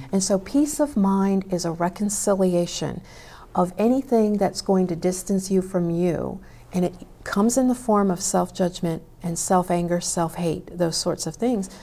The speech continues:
So if you make a commitment that you're not going to do that to yourself,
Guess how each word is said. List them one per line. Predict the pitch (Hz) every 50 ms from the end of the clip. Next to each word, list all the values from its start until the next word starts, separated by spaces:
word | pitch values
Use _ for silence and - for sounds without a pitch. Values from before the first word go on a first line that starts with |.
| - - -
So | - 208 202
if | 196 220
you | 233 240
make | 269 254 254
a | 214
commitment | 190 - - 196 196 220 220 226 208 190
that | - 185 185
you're | - 180
not | 170 175 175 190 190
going | 202 190 180
to | 156
do | 165 - 196
that | 208 185 -
to | - -
yourself, | 165 156 - - 156 147 147 -